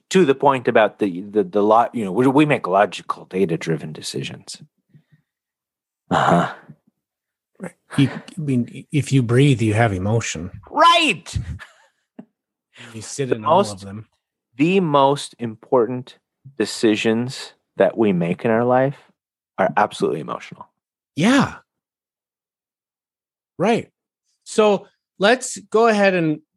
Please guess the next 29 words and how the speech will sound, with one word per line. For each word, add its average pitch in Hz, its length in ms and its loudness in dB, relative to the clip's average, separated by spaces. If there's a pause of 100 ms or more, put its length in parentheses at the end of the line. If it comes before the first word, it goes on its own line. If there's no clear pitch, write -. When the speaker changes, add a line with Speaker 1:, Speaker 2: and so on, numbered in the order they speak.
(180)
Speaker 2:
get 190 220 2
rid 190 200 2
of 208 160 2
the 190 120 2
emotion 160 560 0
and 135 180 -2
all 151 180 2
the 147 120 0
unimportant 139 640 -4
decisions. 104 680 -10 (800)
Speaker 1:
Mm-hmm. - 1300 0
Mm-hmm. 254 580 0
Speaker 2:
<laughs> - 40 -20 (1700)
So - 200 -4
Speaker 1:
That 170 160 6
Speaker 2:
you're - 40 2
Speaker 1:
actually 202 120 2
Speaker 2:
telling 214 280 2
Speaker 1:
makes 165 240 2
Speaker 2:
me 160 60 0
Speaker 1:
so 170 120 4
much 170 220 2
sense 156 300 -2
to - 100 -12
me. 262 60 -8
Speaker 2:
Yes, 285 440 0
you're 196 140 0
telling 214 400 2
me 170 360 0